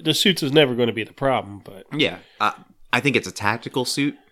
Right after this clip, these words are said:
Speaker 1: Yeah.
Speaker 2: Yeah, it's definitely buffed up because we know this is gonna be a slighter Batman. And Chuck and I kinda talked about it. I think we're gonna get early Batman, and we talked about this
Speaker 1: Yeah.
Speaker 2: before.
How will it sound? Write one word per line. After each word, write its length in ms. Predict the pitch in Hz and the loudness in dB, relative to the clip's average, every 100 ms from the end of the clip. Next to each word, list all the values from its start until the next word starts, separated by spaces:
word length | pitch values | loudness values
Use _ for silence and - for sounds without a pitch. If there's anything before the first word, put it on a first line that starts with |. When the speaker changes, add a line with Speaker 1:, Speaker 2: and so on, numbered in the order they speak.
| _ _ _ | _ _ _
Speaker 1:
Yeah. 240 | 131 101 95 | -6 -6 -2
Speaker 2:
Yeah, 160 | 92 | 0
it's 220 | 78 90 110 | 0 -2 -2
definitely 320 | 104 98 92 | -2 -2 -4
buffed 420 | - 92 - - | 2 0 2 0
up 220 | 92 - | -2 -2
because 340 | 90 - 85 87 | -10 -6 -6 -4
we 140 | 85 | -4
know 320 | 85 82 82 | 0 0 -2
this 180 | 87 82 | -4 -10
is 80 | 78 | -10
gonna 160 | 82 | -8
be 80 | 82 | -6
a 60 | 80 | -6
slighter 400 | - 85 82 78 | -4 -4 -4 -4
Batman. 500 | 78 - 90 82 85 _ - - | -6 -6 -8 -10 -10 _ -20 -8
And 140 | 90 | -4
Chuck 180 | 104 113 | 0 0
and 100 | 107 | 0
I 80 | 90 | -4
kinda 220 | - 80 | -4 -10
talked 260 | 76 80 - | -8 -8 -6
about 220 | 78 76 | -6 -6
it. 80 | - | -6
I 120 | 92 | -6
think 240 | - 101 92 | -6 -6 -2
we're 140 | 87 | -2
gonna 180 | 85 82 | -2 -4
get 240 | 82 80 | -2 -2
early 320 | 90 90 87 85 | 0 0 2 2
Batman, 540 | 78 - 78 73 73 | 0 0 -4 -8 -10
and 120 | 76 | -6
we 120 | 95 | -4
talked 260 | - 80 - | -2 -4 -4
about 200 | 76 73 | -6 -2
this 80 | 151 | 2
Speaker 1:
Yeah. 80 | 110 | 0
Speaker 2:
before. 320 | 95 101 | 0 -2